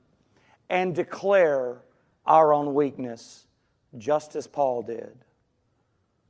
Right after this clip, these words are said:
Paul says, "When I am weak, then am I strong." And that's, that's something we all have to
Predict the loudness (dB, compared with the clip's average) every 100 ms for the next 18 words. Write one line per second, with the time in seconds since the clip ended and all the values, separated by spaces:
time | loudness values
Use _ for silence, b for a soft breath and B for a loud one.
0 | _ _ _ _ _ _ _ _ -2 2
1 | 2 0 -2 -2 -4 -6 -6 -2 0 0
2 | -2 -6 -6 -6 -6 -10 -20 -8 -6 -6
3 | -10 -12 -12 -14 -20 -12 -12 -12 -16 -20
4 | _ _ _ _ _ _ _ _ _ _
5 | _ _ _ _ _ -4 4 4 4 -16
6 | -20 b 4 4 4 0 -2 0 -4 -4
7 | 0 6 8 8 8 6 2 -4 _ _
8 | _ _ _ _ _ _ -2 -2 -2